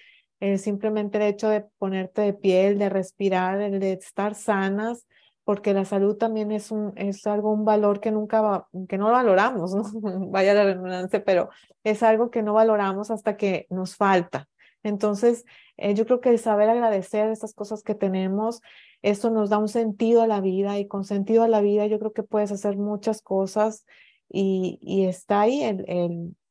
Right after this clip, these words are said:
el hecho de, de que no eres la única. Hay muchas personas que están viviendo cosas muy fuertes, al-, tal vez hasta más fuertes que lo que nosotros hemos vivido, entonces,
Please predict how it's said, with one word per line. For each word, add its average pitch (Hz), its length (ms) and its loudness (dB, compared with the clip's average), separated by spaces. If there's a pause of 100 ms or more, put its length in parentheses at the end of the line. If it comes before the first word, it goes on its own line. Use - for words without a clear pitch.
(120)
el 196 160 0
hecho 196 280 -2
de, 208 380 2
de 190 220 -4
que 202 100 -2
no 196 140 2
eres 214 140 2
la 208 120 4
única. 214 500 -2
Hay 214 100 0
muchas 220 380 -4
personas 202 520 -4
que - 80 -8
están 196 320 -2
viviendo 202 600 0 (320)
cosas 202 360 -2
muy 226 260 2
fuertes, 208 640 -2
al-, 190 200 -4 (160)
tal 190 180 0
vez 196 160 0
hasta 202 280 -2
más 208 340 -2
fuertes 202 500 -4
que 190 200 0
lo 185 120 -2
que 185 100 -6
nosotros 180 400 -6
hemos 196 280 -2
vivido, 190 500 0
entonces, 202 600 -4